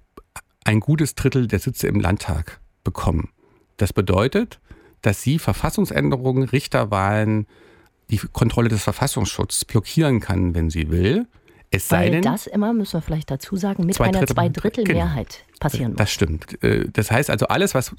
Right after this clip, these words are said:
Speaker 1: Zweidrittelmehrheit benötigt, kann dann nicht mehr gemacht werden, es sei denn, man bindet die A F D, die zum Beispiel in Thüringen von Björn Höcke geführt wird, in die parlamentarische Arbeit offensiv ein.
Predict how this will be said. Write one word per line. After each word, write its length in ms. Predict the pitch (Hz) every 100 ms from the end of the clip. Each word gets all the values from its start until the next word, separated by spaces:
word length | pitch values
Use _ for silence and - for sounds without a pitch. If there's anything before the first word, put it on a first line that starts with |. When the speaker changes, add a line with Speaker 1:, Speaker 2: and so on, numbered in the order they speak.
| _
Speaker 1:
Zweidrittelmehrheit 800 | - - 98 - 220 147 98 95
benötigt, 480 | - 101 143 - -
kann 220 | - 131
dann 200 | 170 120
nicht 440 | 117 175 - - - _ _
mehr 140 | 104
gemacht 380 | 101 85 98 -
werden, 280 | 143 156 85
es 180 | - -
sei 260 | 101 82 85
denn, 440 | 98 120 202 302 _ _ _ _ _ _ _ _ -
man 180 | 165 131
bindet 500 | - 85 113 143 151
die 160 | -
A 160 | - 87
F 140 | 90
D, 280 | - - 123
die 160 | 180 92
zum 220 | - 87
Beispiel 320 | 87 - -
in 100 | -
Thüringen 460 | - 113 113 120 147
von 160 | 107
Björn 180 | 92 87
Höcke 160 | 90 107
geführt 380 | - - 147 -
wird, 180 | 196 - - _ - - _ _ _
in 200 | 110 107
die 100 | 147
parlamentarische 840 | 113 95 101 87 85 101 - -
Arbeit 440 | - - 101 131 - _ _ _ -
offensiv 560 | 95 - 110 117 127
ein. 400 | - 98 80 -